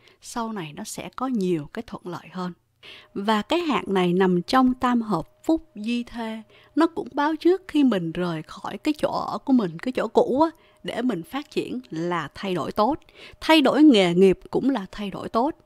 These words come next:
Còn không thì ít nhất em thay đổi cái nơi làm việc của mình cũng tốt. Thì những cái cảnh ngộ này sau này em sẽ được cải thiện nó tốt hơn. Và cái năm tốt của em là cái năm Thìn á. Nếu mà trong tương lai đến cái năm Thìn mà em muốn di chuyển hoặc muốn làm một cái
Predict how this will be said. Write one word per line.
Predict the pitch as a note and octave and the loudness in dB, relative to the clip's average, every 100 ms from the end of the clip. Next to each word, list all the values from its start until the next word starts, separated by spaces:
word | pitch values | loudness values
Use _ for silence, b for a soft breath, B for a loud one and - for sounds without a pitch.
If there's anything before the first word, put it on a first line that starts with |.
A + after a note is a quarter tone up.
| b b b | b b b
Còn | - G3+ | 0 2
không | - D4+ D4 | 4 4 4
thì | C4+ | 2
ít | F#3 C#4 D#4 | -4 2 4
nhất | F4 - | 4 2
em | B3+ A#3+ | -8 -8
thay | - B3+ | -10 -8
đổi | G3 - | -8 -12
cái | - D#4 | -8 -4
nơi | C#4+ C4+ D4 C#4+ C4+ | 2 2 2 0 -2
làm | F#3+ E3+ F3+ | -4 -4 0
việc | G3+ F3 | 0 0
của | E3+ | -4
mình | A#3 G3+ D3+ - | -2 -2 -6 -10
cũng | - A3+ | -10 -8
tốt. | A#3 G#3 D4 B B B | -6 -6 -6 B B B
Thì | A#3 | 6
những | A3 G3 D4 | 6 6 2
cái | F4 | 0
cảnh | A3+ C4+ | 0 4
ngộ | C#4 - | 4 4
này | F#3+ F3+ E3 | -2 -4 -4
sau | - A#3 A3+ | -6 -6 -4
này | E3+ D#3+ | -4 -6
em | G3+ G#3 | -10 -10
sẽ | G#3+ A3+ | -10 -12
được | F3+ - | -12 -12
cải | - | -16
thiện | B3 G#3+ - | -12 -12 -12
nó | G3 | -14
tốt | - B3 | -8 -8
hơn. | - G#3+ F3+ _ _ _ B B B B - | -4 -4 -4 _ _ _ B B B B -4
Và | F#3 | -4
cái | - C#4+ | -2 -2
năm | C4+ A#3 | 0 -2
tốt | - C#4+ - | 0 -2 -2
của | - | -8
em | A3 A3 | -4 -4
là | F3+ | -4
cái | - B3+ | -2 -2
năm | A#3 G#3+ | -2 -2
Thìn | G#3 E3+ D#3+ | -2 0 -2
á. | F#3+ - | -6 -4
Nếu | G#3+ C4+ | -2 0
mà | E4 G3+ | 0 -2
trong | - A#3 A3+ | -6 -6 -4
tương | A#3+ A3+ A3 | -4 -4 -6
lai | A3+ G#3+ | -8 -2
đến | A#3 C#4+ | 0 2
cái | D4 | 2
năm | A#3+ G#3 | 0 -2
Thìn | - F3 D#3 | -4 -4 -2
mà | D#3 | -4
em | - G3+ | -4 -2
muốn | A#3 C#4 | 2 2
di | A#3 G#3 | 2 -2
chuyển | E3 - A#3+ D4 b b b - | -6 -6 -6 -6 b b b -16
hoặc | - | -2
muốn | C#4+ C#4+ | 0 0
làm | F3 F3 | -2 -4
một | - | -4
cái | C#4 | -6